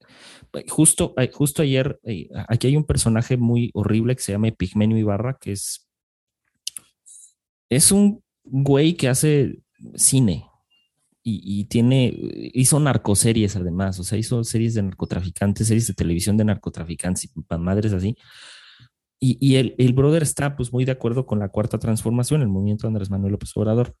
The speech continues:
Para no hacerte el cuento largo, hace muchos años él recibió un préstamo por el gobierno federal de aquí de México de ciento cincuenta millones de pesos. Es muchísimo dinero.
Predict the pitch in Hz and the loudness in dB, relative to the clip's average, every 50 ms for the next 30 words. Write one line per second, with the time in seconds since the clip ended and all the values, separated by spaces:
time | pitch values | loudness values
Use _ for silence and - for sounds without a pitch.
0 | _ - 110 104 104 110 117 127 139 139 156 147 - 143 139 - 135 139 139 147 | _ -2 0 0 2 2 2 2 2 0 -2 -2 -2 -6 -4 -2 -4 -4 -4 -4
1 | 143 135 113 107 113 117 127 - _ _ _ _ _ _ _ _ _ _ _ _ | -4 -2 -4 -4 -4 -6 -6 -8 _ _ _ _ _ _ _ _ _ _ _ _
2 | _ _ - 110 120 135 127 135 139 - 135 131 139 131 131 127 139 123 131 139 | _ _ -4 -2 0 0 0 0 0 0 0 0 0 0 0 0 0 0 0 0
3 | 139 - 120 110 110 113 113 117 117 117 117 - 110 117 113 - - 120 123 127 | -2 0 0 0 2 2 2 2 0 0 -2 0 -2 0 0 -2 -4 -4 -2 -2
4 | 127 123 - 101 92 101 92 90 90 87 104 101 104 107 110 120 127 127 117 110 | -4 -4 -4 -4 -4 -4 -4 -4 -2 -2 0 0 0 0 0 -2 -2 -2 -2 -2
5 | 107 107 107 107 117 120 - 107 98 - - 110 107 107 107 - 107 - - 117 | -2 -4 -4 -6 -6 -8 -8 -10 -10 -6 -4 -2 0 0 -2 -2 -6 -4 -2 -2
6 | 110 104 - - 120 120 - 131 - 110 202 110 113 113 120 123 117 101 95 101 | -2 0 -2 -2 -2 -2 -2 -2 -2 -2 -2 0 -2 -2 0 -2 -2 -2 -2 -2
7 | 104 107 101 110 90 - 101 98 95 - - - - - 120 117 113 - - - | -4 -4 -4 -6 -4 -4 -4 -4 -4 -10 -14 -12 -4 -2 0 0 0 0 0 0
8 | - 127 120 110 95 101 101 101 95 | 2 2 2 0 2 0 0 -2 -2